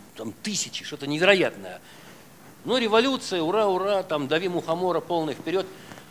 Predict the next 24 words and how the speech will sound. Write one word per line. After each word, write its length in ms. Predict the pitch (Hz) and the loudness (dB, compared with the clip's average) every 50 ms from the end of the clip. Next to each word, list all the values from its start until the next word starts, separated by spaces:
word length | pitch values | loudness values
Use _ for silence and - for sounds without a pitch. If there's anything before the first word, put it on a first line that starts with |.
| - - | -16 -8
Мао 340 | 208 233 277 285 262 233 196 | 0 6 8 10 10 10 8
вызвал 440 | 165 202 262 233 202 180 180 156 147 | 4 2 -2 -4 0 0 0 0 2
войска, 600 | 135 165 160 151 - - - - 143 131 147 156 - - - - - - - - | 0 0 -2 -2 -4 -8 -4 -2 -2 -2 -2 -6 -12 -20 -20 -20 -20 -20 -18 -14
и 80 | 240 254 | -14 -12
всех 280 | 247 - 320 330 311 - | -8 -6 -4 -4 -4 -4
хунвейбинов, 920 | - 302 302 294 277 269 302 294 285 269 262 269 277 262 254 240 226 - | -4 -2 -2 0 0 0 0 0 0 0 0 -2 0 0 -2 -4 -4 -4
которые 360 | - 233 220 - 254 247 247 | -4 -6 -4 -2 -4 -4 -4
прибежали 600 | 247 240 240 233 202 233 220 196 233 247 240 226 | -6 -6 -10 -8 -6 -8 -6 -4 -2 -2 -2 -4
громить 440 | 202 175 180 190 196 220 240 220 - | -4 -4 -4 -4 -2 -4 -6 -8 -6
храмы, 340 | - 214 220 233 240 233 233 - - - - - | -6 -2 -2 -2 -2 -4 -6 -10 -12 -20 -20 -12
просто-напросто 640 | - 269 302 294 - - 247 254 247 233 220 - - 220 | -4 -4 -2 -2 -2 -2 -4 -4 -4 -4 -8 -8 -10 -10
постреляли. 760 | - - 214 - - 240 226 226 185 135 110 92 - - - - - - - - - - - - - - - | -8 -8 -12 -10 -8 -8 -6 -6 -4 -4 -6 -6 -8 -16 -20 -20 -20 -20 -20 -20 -20 -20 -20 -20 -20 -18 -18
Это 120 | - 165 220 | -12 -12 -12
уж 80 | 202 | -12
потом 340 | - - 233 226 - 147 113 | -6 -6 -6 -6 -6 -8 -8
стало 300 | - - 113 104 104 104 | -8 -10 -12 -10 -10 -14
известно. 380 | 98 101 104 92 - - 110 - - - - - | -14 -14 -16 -16 -16 -16 -20 -20 -20 -20 -20 -12
Вот 140 | - 156 165 - - - - - - - - - - - | -12 -12 -12 -12 -20 -20 -20 -20 -20 -20 -20 -20 -6 -4
сам 140 | 160 147 | -4 -4
так 300 | 131 - - 143 160 156 | -4 0 0 0 0 2
они 240 | 202 196 175 165 156 | -2 -4 -4 -4 -6
берегут 400 | 143 147 147 151 139 139 139 - | -6 -6 -8 -6 -6 -8 -10 -8
традицию. 460 | - 151 151 139 120 104 - - 113 | -4 -4 -4 -4 -6 -12 -10 -12 -12
Да, 260 | 110 120 139 135 117 | 0 4 6 6 6